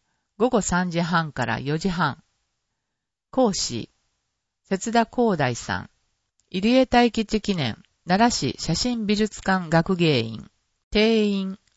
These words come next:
先着五十人、参加費無料。申し込み方法。当日午前十時から会場入り口で整理券を配布します。問い合わせ、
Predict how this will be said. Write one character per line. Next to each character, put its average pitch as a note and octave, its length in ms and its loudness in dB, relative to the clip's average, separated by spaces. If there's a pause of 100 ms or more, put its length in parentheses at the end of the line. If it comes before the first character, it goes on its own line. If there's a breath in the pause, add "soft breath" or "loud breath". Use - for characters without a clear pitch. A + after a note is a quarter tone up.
(140)
先 B3+ 260 -2
着 A#3+ 320 -4
五 G#3 200 2
十 F#3+ 240 0
人、 A2+ 300 -10 (220)
参 B3+ 300 -4
加 A3 100 2
費 F#3 200 0
無 C3+ 140 -8
料。 C3 360 -4 (880)
申 A#3+ 180 -2
し - 100 -4
込 A#3+ 160 -2
み A3+ 140 -2
方 F#3+ 220 0
法。 G#2+ 340 -8 (720)
当 C4+ 220 2
日 A3+ 540 -2
午 B3 180 2
前 G3+ 180 0
十 F3 280 0
時 C#3+ 140 -6
か A2 180 -2
ら G#2+ 240 0 (180)
会 A#3+ 260 2
場 A3+ 240 0
入 G#3 120 -2
り G#3 100 0
口 F#3+ 320 -6
で D#3+ 260 0
整 B3 300 2
理 B3+ 140 -4
券 D#3 340 -2
を A#2+ 60 -6
配 E3+ 240 -2
布 D#3+ 120 -4
し - 180 -8
ま C3 160 -4
す。 - 220 -18 (960)
問 A#3 220 0
い A#3 60 2
合 A3 80 4
わ G3+ 160 2
せ、 - 320 -2